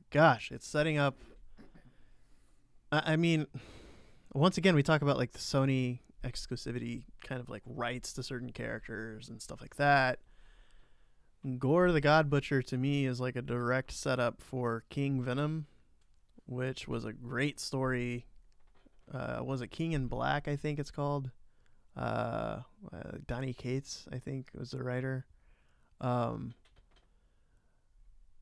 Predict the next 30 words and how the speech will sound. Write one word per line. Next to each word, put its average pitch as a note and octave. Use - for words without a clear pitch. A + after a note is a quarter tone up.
it, C#3+
it, D#3
if D3+
we're E3+
getting G#3+
into E3
Gore D3+
the C3+
God C3+
Butcher B2+
territory, A#2+
man, A#2
we're, B2+
we're C#3
setting C#3+
up A#2+
so D3+
many C3+
different B2
things A2+
for B2
the A#2
future A#2+
as A#2
far A#2+
as, A2+
like, G#2+
uh, B2+
symbiote B2+
beings A#2